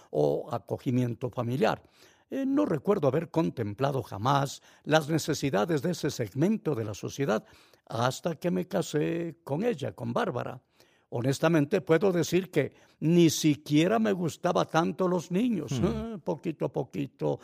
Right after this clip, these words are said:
Speaker 1: empecé a creer lo que dijo el salmista: "Los hijos son una herencia del Señor, los frutos del vientre son una recompensa,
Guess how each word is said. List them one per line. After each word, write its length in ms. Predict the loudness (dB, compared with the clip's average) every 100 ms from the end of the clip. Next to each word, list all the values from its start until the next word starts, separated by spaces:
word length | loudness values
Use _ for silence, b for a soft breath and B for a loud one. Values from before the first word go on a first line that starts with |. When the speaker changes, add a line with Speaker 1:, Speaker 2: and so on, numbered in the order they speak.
| B B
Speaker 1:
empecé 760 | -4 -2 -4 -4 -2 -2 0
a 220 | 0 -2 -6
creer 480 | -6 -2 0 -2 -6 B -4
lo 260 | -2 -2
que 160 | -2 0
dijo 300 | 0 0 -2
el 100 | -4
salmista: 800 | -2 -2 2 0 0 -2 -2 -2 b b b
"Los 320 | 2 2 4
hijos 420 | 0 0 -2 -2
son 360 | 2 2 4 0 b -2
una 340 | 0 4 2
herencia 480 | 4 2 2 0 -2
del 160 | -2
Señor, 540 | -2 0 6 6 6 0 b b b
los 240 | 2 2 4
frutos 400 | -2 0 0 0
del 140 | 0
vientre 500 | 2 2 2 -2 -4
son 260 | 0 2 4
una 140 | 2
recompensa, 960 | 0 -2 -2 0 4 4 4 0 0